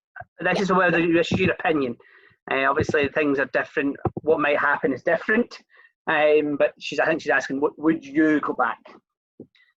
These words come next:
Speaker 1: if
Speaker 2: Yes,
Speaker 1: asked?"
Speaker 2: yes, absolutely love to. Yes, I haven't finished the run, and I need more time.
Speaker 1: Yeah, 'cause the, the run would have been finished by now, wouldn't it?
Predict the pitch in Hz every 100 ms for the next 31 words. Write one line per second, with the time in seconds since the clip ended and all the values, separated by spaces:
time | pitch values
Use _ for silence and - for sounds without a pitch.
0 | _ - - 120 - - _ - - -
1 | _ _ 254 254 254 220 214 208 - 190
2 | 190 190 170 - - 240 247 - 294 311
3 | 269 262 240 - 247 247 233 220 214 208
4 | - _ _ _ _ 214 226 226 214 220
5 | - 208 190 190 _ _ _ - - _
6 | _ _ _ _ _ _ 123 120 120 -
7 | 160 175 196 196 233 226 220 208 180 190
8 | 214 226 202 156 165 202 196 127